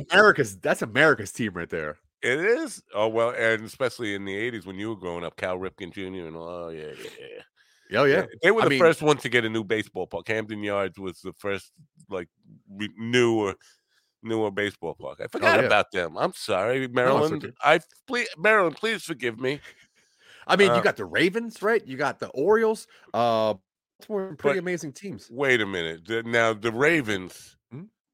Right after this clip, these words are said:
Speaker 2: Wait, were they the,
Speaker 1: N-
Speaker 2: no.
Speaker 1: Now, keep in mind, I haven't watched sports since two thousand four,
Speaker 2: R-,
Speaker 1: so
Speaker 2: right,
Speaker 1: they might not
Speaker 2: 'cause
Speaker 1: be
Speaker 2: I'm
Speaker 1: good anymore.
Speaker 2: confused. Didn't Indianapolis Colts move to Maryland or something? And then they had,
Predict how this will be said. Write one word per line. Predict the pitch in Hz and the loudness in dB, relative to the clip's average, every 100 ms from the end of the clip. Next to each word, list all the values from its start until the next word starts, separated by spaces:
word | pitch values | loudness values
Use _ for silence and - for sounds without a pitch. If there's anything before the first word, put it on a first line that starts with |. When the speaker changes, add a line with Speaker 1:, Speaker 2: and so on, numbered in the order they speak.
| _ _ _ _ _ _ _ - | _ _ _ _ _ _ _ -10
Speaker 2:
Wait, | 95 65 - _ | -8 -8 -14 _
were | - 107 | -4 0
they | 151 | 0
the, | 147 | 0
Speaker 1:
N- | 127 120 | -8 -4
Speaker 2:
no. | 147 95 80 _ _ _ _ _ _ _ - | -2 -2 -4 _ _ _ _ _ _ _ -4
Speaker 1:
Now, | 110 | -4
keep | - 190 | -2 -6
in | 165 | 0
mind, | 151 117 | 4 6
I | |
haven't | 160 160 123 | 6 4 2
watched | 131 - | 2 2
sports | - 127 113 | 0 0 0
since | - 92 | -4 -12
two | - 127 | -10 -6
thousand | 120 104 87 | -2 -4 -4
four, | 127 143 | -2 -2
Speaker 2:
R-, | - | 2
Speaker 1:
so | |
Speaker 2:
right, | 143 143 117 | 6 6 6
Speaker 1:
they | |
might | 117 117 | 4 4
not | 147 | 4
Speaker 2:
'cause | |
Speaker 1:
be | 143 | 8
Speaker 2:
I'm | 185 | 8
Speaker 1:
good | 180 | 8
anymore. | 165 | 4
Speaker 2:
confused. | 160 165 135 | 8 6 6
Didn't | 185 190 185 | 0 0 2
Indianapolis | 170 160 156 156 147 143 147 - | 2 4 6 8 6 4 -2 -2
Colts | - 139 135 127 | 4 4 4 0
move | 127 131 135 - | 0 0 0 -2
to | 131 | -2
Maryland | 127 131 135 135 131 | 2 2 2 0 -2
or | |
something? | 123 135 123 - 127 123 | -2 -2 -2 -2 -2 0
And | 117 117 | 0 2
then | 120 120 | 2 2
they | 113 | 2
had, | 110 117 | 4 2